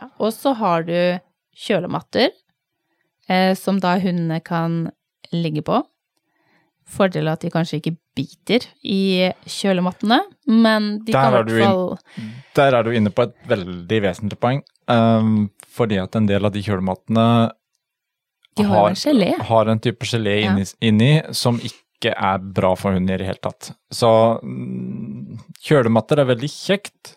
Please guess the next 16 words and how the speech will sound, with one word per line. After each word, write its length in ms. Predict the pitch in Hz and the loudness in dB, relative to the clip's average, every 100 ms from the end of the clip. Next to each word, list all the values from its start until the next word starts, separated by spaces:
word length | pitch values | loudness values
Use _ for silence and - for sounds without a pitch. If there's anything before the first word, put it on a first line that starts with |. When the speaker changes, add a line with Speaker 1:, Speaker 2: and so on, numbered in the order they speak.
| _ | _
Speaker 2:
Det, 340 | - 127 127 127 | -4 0 2 2
det 100 | 120 | 0
kan 120 | 117 | 0
være 180 | 113 113 | 2 2
veldig 320 | 113 101 101 98 | 0 -2 -6 -2
greit 240 | 98 95 | -2 -2
å 80 | 92 | -6
ha 200 | 92 98 | -2 -2
i 420 | 98 101 101 101 - _ - - _ _ 117 | -2 -4 -6 -6 -10 _ -20 -20 _ _ -2
bilbur, 420 | 120 110 117 135 | -2 0 -4 -4
for 140 | 143 | -4
eksempel. 540 | 143 139 139 - 151 151 | -2 -2 -2 -2 -2 -2
Speaker 1:
Mm. 260 | 220 185 180 - - _ | -2 -4 -8 -18 -20 _
Speaker 2:
Eh, 720 | - 113 113 107 104 104 110 - | -2 0 0 0 -2 -4 -8 -4
eller 300 | 147 160 160 135 135 127 120 120 123 - | -4 -2 -2 -2 -4 -6 -6 -8 -10 -2
på 240 | 123 120 | 0 0